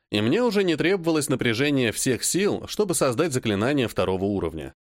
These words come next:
Но дополнительная тренировка позволит сделать пальцы более гибкими и уменьшить расход маны. Это я объяснил и Полине, которая сразу загорелась желанием к нам присоединиться. Отзанимались мы всего ничего,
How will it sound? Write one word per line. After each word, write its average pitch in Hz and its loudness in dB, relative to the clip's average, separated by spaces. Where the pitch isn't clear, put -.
Но 113 2
дополнительная 190 0
тренировка 151 0
позволит 131 0
сделать 131 0
пальцы 135 0
более 120 0
гибкими 101 -2
и 92 0
уменьшить 185 0
расход 165 0
маны. 135 0
Это 233 2
я 202 4
объяснил 165 2
и 135 0
Полине, 104 2
которая 160 2
сразу 135 0
загорелась 107 0
желанием 151 0
к 202 -4
нам 90 0
присоединиться. 92 -2
Отзанимались 190 2
мы 156 2
всего 135 0
ничего, 113 0